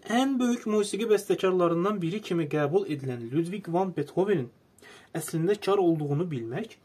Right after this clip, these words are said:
insanı şoka salır. He gave his first public performance as a pianist when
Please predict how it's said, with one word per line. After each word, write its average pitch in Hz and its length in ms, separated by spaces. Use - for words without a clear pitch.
insanı 156 360
şoka 196 260
salır. 123 300
He 226 420
gave 240 480
his 240 260
first - 420
public 226 420
performance 196 680
as 165 200
a 156 80
pianist 254 760
when 240 400